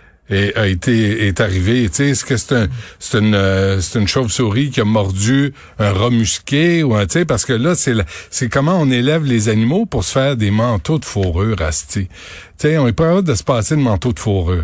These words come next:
Fait qu'on va se taper un autre coronavirus. Puis à midi, j'ai Lex Paulson qui a travaillé pour la campagne de, d'Obama. Il revient à l'émission pour faire le tour.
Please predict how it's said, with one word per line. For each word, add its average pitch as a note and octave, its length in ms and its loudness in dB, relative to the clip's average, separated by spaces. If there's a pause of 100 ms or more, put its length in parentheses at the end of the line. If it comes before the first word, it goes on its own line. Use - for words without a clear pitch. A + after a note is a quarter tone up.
Fait G2 180 -6
qu'on A2 200 0
va A#2 120 0
se - 120 -6
taper C3 260 0
un G#2 320 2
autre B2 240 0
coronavirus. G2+ 880 0 (420)
Puis G#2 140 2
à G#2 100 2
midi, B2+ 440 2
j'ai A#2+ 160 2
Lex C3 240 0
Paulson C3 560 0 (360)
qui - 100 -2
a F#2 40 2
travaillé C3+ 420 0
pour C3 100 -2
la G#2 120 2
campagne A2 440 0
de, G2+ 220 2
d'Obama. G#2+ 580 2
Il A2+ 240 2
revient C3+ 300 0
à D3+ 60 2
l'émission B2+ 480 0 (380)
pour G2 140 0
faire D#3 200 2
le B2+ 140 0
tour. C#3+ 400 0